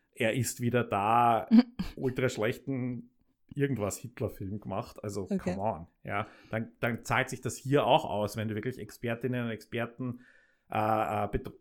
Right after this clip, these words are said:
Speaker 1: Betroffene, unter Anführungszeichen, Mütter, die das erlebt haben, Töchter, die das erlebt haben,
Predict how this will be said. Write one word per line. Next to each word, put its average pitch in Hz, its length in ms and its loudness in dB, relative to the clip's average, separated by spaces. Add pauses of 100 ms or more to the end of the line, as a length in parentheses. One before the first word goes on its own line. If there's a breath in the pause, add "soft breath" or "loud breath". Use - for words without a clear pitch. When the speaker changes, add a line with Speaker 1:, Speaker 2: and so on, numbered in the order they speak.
Speaker 1:
Betroffene, 120 560 0
unter 120 140 0
Anführungszeichen, 127 600 0
Mütter, 123 320 6
die 135 120 6
das 135 120 8
erlebt 135 340 4
haben, 151 140 0
Töchter, 120 400 0
die 131 120 -2
das 131 200 -2
erlebt 131 360 -2
haben, 143 400 -2